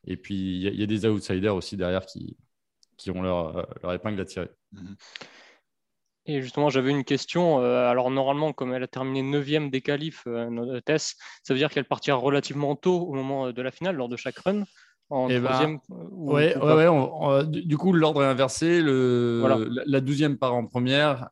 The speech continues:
Speaker 1: euh, et la première des qualifications
Speaker 3: Et
Speaker 1: part en
Speaker 3: question,
Speaker 1: dernière.
Speaker 3: question que je me posais par rapport à ça, ces concurrents directs partiront, elle, à la toute fin. Est-ce que ça peut jouer aussi, euh, mentalement, le fait que elle, les, ses adversaires, euh, sauront quelle note elle a fait avant ?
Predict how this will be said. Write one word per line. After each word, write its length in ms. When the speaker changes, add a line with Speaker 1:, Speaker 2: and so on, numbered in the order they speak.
Speaker 1:
euh, 300
et 80
la 100
première 300
des 80
qualifications 540
Speaker 3:
Et 60
Speaker 1:
part 120
en 60
Speaker 3:
question, 200
Speaker 1:
dernière. 300
Speaker 3:
question 200
que 60
je 60
me 40
posais 240
par 140
rapport 160
à 20
ça, 140
ces 240
concurrents 400
directs 300
partiront, 380
elle, 120
à 60
la 100
toute 180
fin. 140
Est-ce 120
que 80
ça 140
peut 160
jouer 160
aussi, 340
euh, 60
mentalement, 360
le 60
fait 180
que 160
elle, 260
les, 240
ses 160
adversaires, 520
euh, 220
sauront 380
quelle 160
note 160
elle 100
a 60
fait 180
avant ? 340